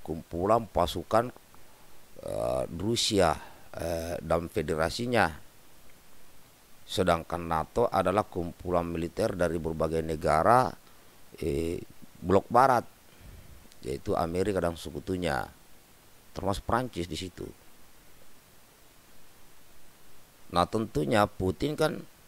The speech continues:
tidak mau Ukraina ini bergabung kepada nato. Karena otomatis kalau bergabung ke nato, maka ini bisa menjadi ancaman nasional negara Rusia.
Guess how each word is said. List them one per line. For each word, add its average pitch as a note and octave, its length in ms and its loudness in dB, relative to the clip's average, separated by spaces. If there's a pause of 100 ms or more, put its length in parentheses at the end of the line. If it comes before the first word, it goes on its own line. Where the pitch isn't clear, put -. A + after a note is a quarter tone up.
(140)
tidak G#2 240 2
mau F2 400 0 (480)
Ukraina F2+ 640 0
ini G2 160 -4
bergabung F2 560 -2
kepada E2 480 0 (320)
nato. D2 640 -2 (960)
Karena F#2 160 2
otomatis B2 480 2
kalau F2+ 320 2
bergabung F2 560 0
ke F2 160 -2
nato, A#2 400 -2
maka F2+ 560 -2 (1300)
ini C#3 160 2
bisa B2+ 240 2
menjadi G#2 560 2
ancaman B2+ 560 0
nasional A#2 480 0
negara G2+ 320 4
Rusia. G2+ 480 -2